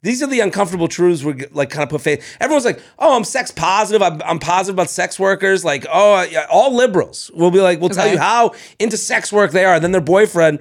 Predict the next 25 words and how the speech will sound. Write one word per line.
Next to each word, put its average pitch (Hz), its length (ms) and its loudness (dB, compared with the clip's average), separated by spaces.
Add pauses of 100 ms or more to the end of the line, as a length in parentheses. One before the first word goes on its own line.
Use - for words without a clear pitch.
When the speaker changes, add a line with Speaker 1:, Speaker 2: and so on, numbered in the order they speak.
(300)
Speaker 1:
is 160 140 -4
following 185 400 4
a 175 80 4
woman 175 320 2
with 151 120 0
a 147 60 -4
thousand 165 460 0
followers 185 400 2
on 190 80 2
Instagram 202 420 0
who 196 120 4
has 202 120 2
a, 202 380 0
a 202 160 -2
OnlyFans 214 580 0
Speaker 2:
I 214 80 0
don't 370 140 0
Speaker 1:
page, 415 100 -4
Speaker 2:
think 185 180 -14
Speaker 1:
and 226 140 -2
they're 247 60 4
like, 240 180 2
"What 269 360 0
the 254 180 0
fuck?" - 840 -4